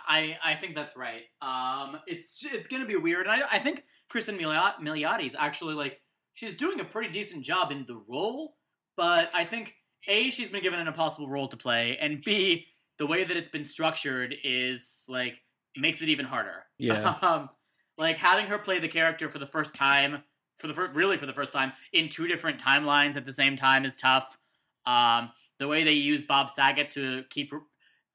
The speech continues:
Speaker 1: uh, harping on how impressive she is as opposed to showing us ourselves, like, themselves. Like, if they just had her be awesome instead of Bob Saget piping in all the time to be like, "Oh, and she's awesome."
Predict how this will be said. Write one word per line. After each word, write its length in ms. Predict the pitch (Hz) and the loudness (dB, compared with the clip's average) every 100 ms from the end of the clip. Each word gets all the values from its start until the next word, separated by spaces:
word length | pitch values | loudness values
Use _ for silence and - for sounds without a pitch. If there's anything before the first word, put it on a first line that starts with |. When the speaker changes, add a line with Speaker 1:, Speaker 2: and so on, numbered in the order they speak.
| _ _ _ _ | _ _ _ _
Speaker 1:
uh, 160 | 139 127 | -6 -6
harping 420 | - 143 143 151 | -2 -2 0 0
on 160 | 147 143 | 2 2
how 160 | 143 135 | 0 -2
impressive 360 | 131 135 135 | -2 -8 -6
she 160 | - 139 | -4 -2
is 140 | 135 | -2
as 80 | 120 | -6
opposed 340 | 127 135 131 | -8 -8 -8
to 120 | - 120 | -10 -8
showing 360 | - 143 135 | -4 -4 0
us 360 | 135 131 - - _ _ _ _ _ _ _ - | -2 -2 -8 -18 _ _ _ _ _ _ _ -8
ourselves, 500 | 131 123 - 131 160 | -4 -2 -2 0 0
like, 200 | 151 120 - - | -2 -6 -8 -8
themselves. 640 | 131 127 135 151 170 160 | -8 -2 0 2 0 -4
Like, 180 | 135 127 | -8 -6
if 100 | 160 | -4
they 100 | 175 | -4
just 180 | 226 226 | -4 -4
had 200 | 220 - - | -2 -2 -4
her 380 | 156 190 185 - _ | -2 -2 -4 -12 _
be 140 | 170 170 | 0 2
awesome 360 | 170 170 190 | 2 2 -2
instead 200 | 151 151 | -6 -4
of 100 | 147 | -4
Bob 180 | 151 139 | -2 -2
Saget 360 | 147 143 143 - | -2 -2 -2 -6
piping 300 | 147 139 131 | -8 -6 -4
in 80 | 135 | -2
all 100 | 139 | -4
the 40 | |
time 160 | 139 139 | -4 -8
to 60 | |
be 80 | 143 | -2
like, 160 | 143 135 - - | -4 -4 -10 0
"Oh, 240 | 302 294 | 8 8
and 100 | 170 | 6
she's 180 | - 202 | -2 0
awesome." 320 | 180 170 - | 4 4 2